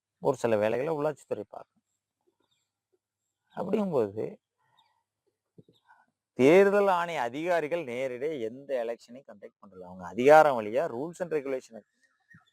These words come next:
அதாவது டெலிகேட் பண்றது அவங்களோட வேலையை தவிர,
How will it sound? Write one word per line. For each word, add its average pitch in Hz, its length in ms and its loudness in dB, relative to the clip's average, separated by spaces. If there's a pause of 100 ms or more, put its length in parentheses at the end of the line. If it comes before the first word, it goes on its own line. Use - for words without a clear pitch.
(260)
அதாவது 113 560 0
டெலிகேட் 165 300 -4
பண்றது 139 260 -4
அவங்களோட 139 300 -4
வேலையை 104 380 -6
தவிர, 101 540 -14